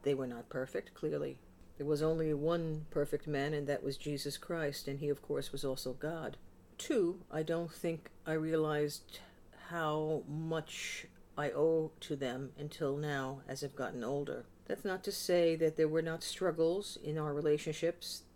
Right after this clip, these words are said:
They were, in some cases, enormous. But I know that any strength I have, any capacity that I have,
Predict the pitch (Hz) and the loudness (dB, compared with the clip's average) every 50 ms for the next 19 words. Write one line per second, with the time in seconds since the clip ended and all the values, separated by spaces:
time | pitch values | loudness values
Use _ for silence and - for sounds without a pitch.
0 | - - 147 147 151 151 156 156 156 160 160 - - 147 156 - - 156 151 - | 0 2 2 4 4 4 6 6 6 6 4 2 0 -4 -4 -2 -2 -2 0 2
1 | 165 156 147 - 170 160 208 208 196 196 220 226 208 135 127 - - - - - | 2 2 2 2 -2 0 0 0 0 0 0 0 0 -2 -4 -4 -8 -10 -12 -16
2 | - - - - - - - - - - - - - 156 147 143 - - - - | -20 -20 -20 -20 -20 -20 -20 -20 -20 -20 -10 0 2 4 4 4 2 -2 -18 -20
3 | - - - - - - - - - 147 151 151 143 139 - - - - 147 151 | -20 -20 -20 -20 -20 -20 -14 -8 -2 0 0 0 0 0 -4 -6 -12 -12 -6 -2
4 | 160 175 175 170 160 151 143 143 143 143 - - - - - 147 156 151 151 143 | 2 4 6 6 6 6 4 2 -2 -4 -8 -16 -20 -14 -6 0 0 2 2 0
5 | 135 - - - - - - - - - - - - - - - - - - - | -2 -4 -8 -14 -16 -18 -20 -20 -20 -20 -20 -20 -20 -20 -20 -20 -20 -2 4 6
6 | 202 247 226 220 - - - 170 156 151 - 147 139 139 143 143 143 131 131 131 | 6 8 6 4 2 0 2 2 2 2 2 0 0 0 0 -2 -2 -2 -2 -2
7 | 123 - - - - - - - 165 175 185 180 175 170 170 165 160 - - - | -4 -8 -12 -18 -20 -16 -8 -2 0 2 2 4 4 2 2 0 -4 -12 -14 -12
8 | - 156 - - 180 160 170 - - - 165 156 143 139 135 139 131 139 131 127 | -10 -10 -8 -4 -2 -2 -2 -2 0 0 0 2 2 0 0 0 2 2 2 0
9 | 123 135 131 123 123 127 123 123 | 0 -2 -4 -4 -4 -6 -8 -10